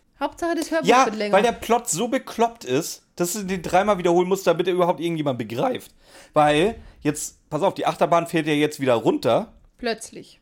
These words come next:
Speaker 2: Ja, und da steht
Speaker 1: Nicht,
Speaker 2: ja
Speaker 1: nicht geplant, sondern plötzlich, weil, wer holt's?
Speaker 2: Ja, Xiang Tan steht da.
Speaker 1: Die glitzernde Schlange.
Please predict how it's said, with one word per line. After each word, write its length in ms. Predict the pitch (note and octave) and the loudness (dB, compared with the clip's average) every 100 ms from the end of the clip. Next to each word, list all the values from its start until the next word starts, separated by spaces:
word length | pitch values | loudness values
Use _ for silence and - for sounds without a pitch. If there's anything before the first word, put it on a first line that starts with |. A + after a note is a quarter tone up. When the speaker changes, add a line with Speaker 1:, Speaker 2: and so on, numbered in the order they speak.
| - | -6
Speaker 2:
Ja, 220 | B2 C3 | 0 0
und 200 | D3+ C#3 | 0 -2
da 80 | D#3 | 0
steht 140 | F#3 | 2
Speaker 1:
Nicht, 120 | C4+ F#3+ | 0 0
Speaker 2:
ja 60 | |
Speaker 1:
nicht 200 | D4 E4 | -2 -2
geplant, 400 | C4 G3+ A3 F#4 | -6 -4 -4 -4
sondern 260 | G#4 G4 D#4+ | -4 -4 -4
plötzlich, 540 | C#4+ A#3+ - F#3+ F3 | -4 -6 -8 -12 -6
weil, 260 | F3 B3 C#4 | -4 -4 -4
wer 180 | G3 F#3 | -6 -6
holt's? 380 | B3 D4 - _ _ | -8 -8 -16 _ _
Speaker 2:
Ja, 200 | C#3+ E3 | 0 0
Xiang 340 | E3+ - E3+ E3+ | 0 -2 -2 0
Tan 220 | D3+ D3 | -2 -2
steht 240 | - B2 | -6 -4
da. 180 | G#2+ F#2 _ _ _ - | -4 -4 _ _ _ -16
Speaker 1:
Die 320 | G#3+ G#3+ F#3 _ | -12 -10 -12 _
glitzernde 400 | G#3 G3+ G#3+ F#3 | -10 -10 -10 -12
Schlange. 340 | - F3+ G3+ | -10 -8 -8